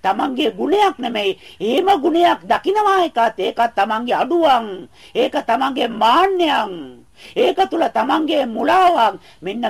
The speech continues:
මේකත් නිවැරදි කරගෙන අර ආලෝකය තව තවත් වැඩි කරනවා. ඒ ගුණය තව තවත් ශක්තිමත් කරනවා. මේක මේ ලෝකේ ජීවත් වෙන්න තියෙන නිවැරදි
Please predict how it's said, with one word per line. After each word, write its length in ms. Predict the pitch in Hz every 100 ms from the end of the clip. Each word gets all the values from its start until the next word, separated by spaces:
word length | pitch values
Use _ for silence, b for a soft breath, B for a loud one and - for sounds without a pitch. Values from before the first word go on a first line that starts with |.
| 170
මේකත් 500 | 165 214 247 294 330
නිවැරදි 400 | 311 269 220 202
කරගෙන 420 | 190 185 180 180 165 156 - B -
අර 180 | 127 220
ආලෝකය 880 | 196 123 170 220 226 202 185 170
තව 160 | 165 175 226
තවත් 360 | 202 196 175 -
වැඩි 220 | 175 226 320
කරනවා. 560 | 339 254 208 175 170 - b b
ඒ 160 | 202 220
ගුණය 300 | 156 208 220 208
තව 200 | 185 185 214 196
තවත් 280 | 190 170 -
ශක්තිමත් 600 | 180 170 - 254 254 -
කරනවා. 520 | 196 175 170 160 139 - b -
මේක 340 | 160 202 208 233
මේ 240 | 208 185 151
ලෝකේ 440 | 196 196 196 170
ජීවත් 420 | 135 190 208 202 180
වෙන්න 200 | 185 165 -
තියෙන 280 | 170 220 214 180 b b -
නිවැරදි 760 | 156 175 185 220 220 226 226